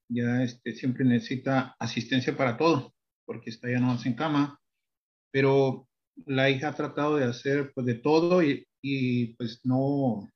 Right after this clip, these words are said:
no ha recibido, se me hace, la guía o, o los pasos para poder, este, realmente mejor sacarla de donde viven. Ella está en el Riverside, en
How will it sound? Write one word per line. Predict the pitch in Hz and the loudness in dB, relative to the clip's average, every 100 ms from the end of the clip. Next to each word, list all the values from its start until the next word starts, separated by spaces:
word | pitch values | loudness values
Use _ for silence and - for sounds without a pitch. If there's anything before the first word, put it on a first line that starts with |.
| _ _ _ _ _ _ _ _ _ _ _ _ _ _ _ | _ _ _ _ _ _ _ _ _ _ _ _ _ _ _
no | 131 135 139 | 2 4 4
ha | 147 | 4
recibido, | 160 156 - - 135 151 156 160 160 | 0 -2 -8 -8 -4 -2 2 4 4
se | 156 127 | 2 -4
me | 139 | -4
hace, | - 151 147 143 131 - 233 | -4 -2 0 2 0 -2 -4
la | 127 123 | 0 0
guía | 117 123 143 156 147 | 2 0 2 2 2
o, | 135 123 - _ _ _ - | 0 -2 -10 _ _ _ -10
o | |
los | 131 123 | -6 -6
pasos | - 135 143 - | -2 -2 -4 -2
para | 131 117 | -2 -2
poder, | 127 127 131 | -2 0 0
este, | 139 - - 120 113 | -2 -6 -4 -2 -2
realmente | 113 135 143 139 160 | 0 0 2 0 0
mejor | 143 131 131 | -2 -4 -6
sacarla | 156 - 147 160 | -6 0 2 4
de | 147 | 4
donde | 131 123 127 | 4 2 2
viven. | 139 180 220 - _ _ _ - | 2 2 0 -4 _ _ _ -8
Ella | 131 | -6
está | 131 151 | -6 -4
en | 151 | 0
el | 131 | 2
Riverside, | 135 156 165 190 185 175 _ _ _ _ _ _ _ | 4 2 0 -4 -4 -6 _ _ _ _ _ _ _
en | 113 110 110 110 | 0 2 2 0